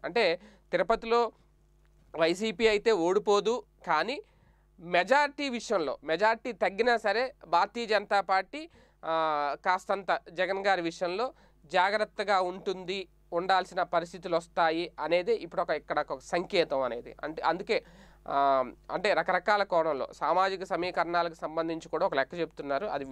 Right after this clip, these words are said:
మరొక వీడియోలో చెప్తా. అది పక్కన పెడితే, ఆ, already ఆర్థిక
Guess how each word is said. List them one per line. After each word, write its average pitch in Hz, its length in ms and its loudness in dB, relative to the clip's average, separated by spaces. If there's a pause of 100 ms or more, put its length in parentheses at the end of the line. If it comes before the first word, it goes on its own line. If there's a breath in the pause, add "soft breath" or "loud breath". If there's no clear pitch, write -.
(100)
మరొక 139 300 -4 (480 loud breath)
వీడియోలో 160 260 0
చెప్తా. 135 340 -8 (260 loud breath)
అది 202 120 6
పక్కన 226 340 2
పెడితే, 190 360 0 (380 soft breath)
ఆ, 151 340 4
already 208 300 2
ఆర్థిక 190 580 0